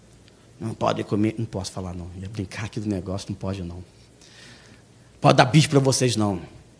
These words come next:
vai quebrar o dente, vocês têm que tomar sopinha." Então, gente, Paulo,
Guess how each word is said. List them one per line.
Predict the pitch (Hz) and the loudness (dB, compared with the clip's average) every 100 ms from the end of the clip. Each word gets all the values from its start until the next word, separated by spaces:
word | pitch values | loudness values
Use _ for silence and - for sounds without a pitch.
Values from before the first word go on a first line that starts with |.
| _ | _
vai | - | -8
quebrar | - 113 127 | -2 6 8
o | |
dente, | 123 117 113 98 - - | 8 6 6 4 -4 -10
vocês | - | -6
têm | 123 | -6
que | 120 | -2
tomar | 107 117 123 107 - | 0 0 -2 -8 -14
sopinha." | - - - - 120 123 101 85 - - - - - - - | -12 -4 -4 2 6 8 8 4 -4 -20 -20 -18 -18 -16 6
Então, | 330 302 | 10 12
gente, | 202 135 - - - - - | 12 10 4 -6 -18 0 10
Paulo, | 233 277 180 117 | 12 12 12 10